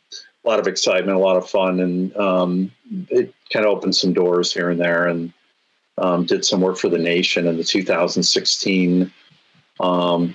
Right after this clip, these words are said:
actually two thousand nine, the Obama, uh, Obama inaugural cover, which was,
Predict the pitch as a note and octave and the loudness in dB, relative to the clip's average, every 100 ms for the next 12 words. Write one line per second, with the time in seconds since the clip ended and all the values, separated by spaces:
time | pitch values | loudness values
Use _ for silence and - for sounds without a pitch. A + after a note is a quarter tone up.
0 | - B2 - - C3+ C3 G#2+ G#2+ G2+ G2+ | -4 -2 0 0 2 2 2 2 2 0
1 | G2 G2+ F#2+ F#2+ F#2+ F#2+ G2 G2+ G2+ G#2+ | 0 0 2 2 2 0 0 -2 -2 0
2 | F#2+ F#2 F2+ F#2 F#2 F#2 _ _ _ _ | 2 2 2 2 0 -6 _ _ _ _
3 | _ _ _ _ - G#2 A2 G2+ G#2 F#2+ | _ _ _ _ -2 0 0 0 0 0
4 | F2+ F2+ F#2+ F#2 F2+ F2+ F#2 _ _ - | 0 2 2 2 2 0 -2 _ _ -2
5 | G#2+ F#2+ F#2 F2+ F#2 - F#2 F2 - | 0 2 2 2 2 0 0 0 -4